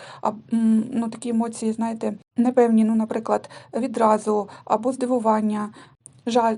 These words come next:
жалість, або, в принципі, викликають емоції, м, які, е, людина може усвідомити пізніше. М, в Вовні місяць і ду-, досить таки недалеко в Уран.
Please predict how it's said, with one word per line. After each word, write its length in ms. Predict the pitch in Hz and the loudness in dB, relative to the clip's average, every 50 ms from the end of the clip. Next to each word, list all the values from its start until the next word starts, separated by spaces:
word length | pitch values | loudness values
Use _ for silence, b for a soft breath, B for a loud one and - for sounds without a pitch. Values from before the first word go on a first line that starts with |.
| 220 - | -2 -4
жалість, 640 | 233 220 240 233 233 220 220 214 - - - - B B B B B B B _ _ _ _ _ - | 0 2 4 4 4 4 2 0 -2 -6 -14 -20 B B B B B B B _ _ _ _ _ -2
або, 180 | - 220 247 269 | 2 4 4 4
в 80 | 269 | 4
принципі, 380 | - 285 262 240 220 220 - 226 | 4 4 4 4 2 -2 -4 -6
викликають 500 | 226 226 254 240 247 240 233 233 226 247 | -2 -2 0 2 2 2 2 2 0 -2
емоції, 500 | 233 247 277 294 277 - - 240 226 220 | 0 2 2 2 0 -2 -4 -4 -2 -2
м, 640 | 214 214 - 208 - - - - - - - 220 - _ | -2 -4 -4 -8 -10 -8 -10 -12 -12 -12 -16 -18 -18 _
які, 460 | - - 226 220 247 254 254 226 - - | -8 -6 -6 -2 -2 0 2 2 2 2
е, 220 | 233 226 220 208 | 0 0 0 -2
людина 300 | 208 233 233 262 269 233 | -2 -4 -2 0 0 0
може 200 | 220 220 220 220 | 0 0 0 -2
усвідомити 500 | 220 220 - 226 226 240 233 226 226 240 | -2 -4 -4 -4 -4 -2 -2 -2 -4 -4
пізніше. 640 | 226 - 220 220 226 220 220 214 - - 196 208 214 B B B B B B - _ _ _ _ _ _ _ _ _ - | -4 -4 -4 0 2 2 2 2 0 -4 -4 -6 -6 B B B B B B -20 _ _ _ _ _ _ _ _ _ -18
М, 240 | 208 202 202 202 202 - B B B - | -16 -14 -14 -14 -16 -18 B B B -16
в 80 | 226 | -14
Вовні 340 | 220 - 233 247 233 214 214 | -4 0 2 2 2 2 0
місяць 420 | 214 220 220 220 - 208 202 - - - | 0 0 -2 -2 -4 -8 -8 -10 -12 -12
і 80 | 220 214 | -10 -8
ду-, 240 | 214 214 220 214 220 | -6 -4 -6 -4 -4
досить 280 | - 220 220 - - | -6 -8 -8 -10 -12
таки 200 | - 214 - 202 | -14 -12 -8 -6
недалеко 480 | 214 208 190 208 202 208 202 202 - 196 | -6 -6 -6 -4 -4 -6 -6 -6 -8 -8
в 60 | 214 | -6
Уран. 240 | 220 240 254 294 | -2 0 0 0